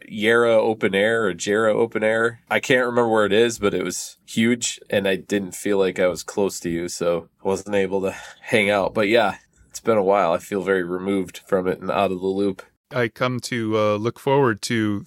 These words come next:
Speaker 2: the, the tours. I, th-, there was another time when you were
Speaker 1: Yeah.
Speaker 2: supposed to come, I remember, and then I think the, the whole tour got canceled.
Speaker 1: Yeah,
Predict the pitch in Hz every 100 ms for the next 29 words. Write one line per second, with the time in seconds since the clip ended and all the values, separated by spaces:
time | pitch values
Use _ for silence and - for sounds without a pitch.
0 | - 110 101 101 113 107 - 110 - 143
1 | 131 160 165 170 185 175 180 156 147 143
2 | 139 143 135 127 113 123 127 117 - 123
3 | 123 120 123 120 117 107 113 113 110 _
4 | 120 - 143 120 113 - 170 - 98 110
5 | 131 - 156 156 151 156 - 147 143 143
6 | 139 139 139 - 139 143 147 147 139 120
7 | 98